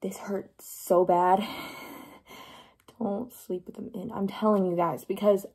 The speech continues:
this... Oh, look at the back.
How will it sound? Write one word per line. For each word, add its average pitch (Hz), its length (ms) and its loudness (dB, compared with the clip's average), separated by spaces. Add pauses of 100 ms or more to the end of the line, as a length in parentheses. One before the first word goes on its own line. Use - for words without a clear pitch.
this... 226 560 6 (1400)
Oh, 254 680 0 (760)
look 233 160 0
at 233 80 0
the 226 60 -4
back. 202 280 6